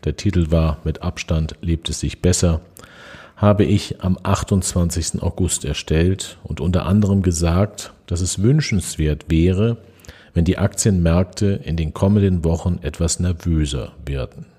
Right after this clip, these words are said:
Ich erinnerte auch daran,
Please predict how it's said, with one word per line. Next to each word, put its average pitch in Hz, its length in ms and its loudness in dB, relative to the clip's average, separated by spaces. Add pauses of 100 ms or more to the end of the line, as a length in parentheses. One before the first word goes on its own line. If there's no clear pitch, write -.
(580)
Ich - 160 0
erinnerte 104 800 2
auch 73 180 -10
daran, 85 520 0